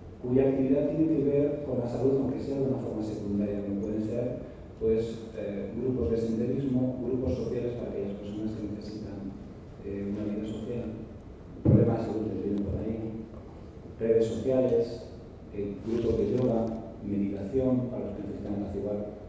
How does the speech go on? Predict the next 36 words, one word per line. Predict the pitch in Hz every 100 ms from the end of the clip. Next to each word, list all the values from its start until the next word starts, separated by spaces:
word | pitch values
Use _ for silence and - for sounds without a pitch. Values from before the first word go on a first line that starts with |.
| - - -
su | 104
mente, | 120 117 - - - - - -
danza | 127 131 -
del | - 135
vientre, | 135 139 123 120 123
etcétera. | - - - - - - - - - - - - - -
No | 120
sé | 131
si | 131 110 107
explico | 127 123 131
un | 131 - -
poco, | - 156
esta | 151 -
es | -
la | -
estructura | 135 131 131 131
por | 127
encima. | 127 151 156 160 160 -
Habría | 101 127 139
mucho | - -
que | 117
hablar | 113 117 117
de |
la | 117
estructura | 117 117 117 127
porque | 127 - -
si | 104
ahí | 110 117
requiere | 110 110 110 117 120 120 - - -
una | 113 117
presentación, | - - 113 110 107 110 107 110 117 131 127 110 - -
eh, | 98 98 98 101
específica | 101 - 117 120 127 123
y | 110
prolongada | 104 101 104 113 -
para | -